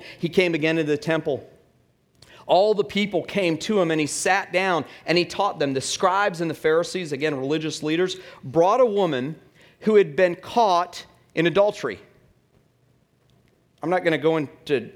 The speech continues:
any of that and how they knew, but anyway, and placing her in the midst, they said to him, "Teacher, this woman has been caught," and they repeat this, "in the act of adultery. Now, in the law of Moses, it is commanded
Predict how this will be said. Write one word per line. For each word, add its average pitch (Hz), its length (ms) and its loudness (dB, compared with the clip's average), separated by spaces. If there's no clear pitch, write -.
any 165 240 2
of 117 120 -2
that 127 260 2
and 123 160 -8
how 147 180 -2
they 147 160 2
knew, 143 240 2
but 160 140 4
anyway, 165 320 2
and 180 180 -2
placing 233 540 2
her 208 180 2
in 190 80 2
the 175 60 0
midst, 233 420 2
they 202 160 4
said 247 540 0
to 214 160 0
him, 180 300 2
"Teacher, 180 760 -2
this 196 300 2
woman 233 380 2
has 185 240 2
been 180 220 0
caught," 226 400 0
and 175 80 -2
they 165 80 2
repeat 165 500 -4
this, 151 240 2
"in 208 180 4
the 220 160 -4
act 233 380 0
of 196 80 2
adultery. 208 580 0
Now, 208 380 4
in 190 100 -2
the 202 80 2
law 226 380 2
of 190 100 -4
Moses, 190 560 0
it 170 80 -2
is 165 140 -2
commanded 165 680 0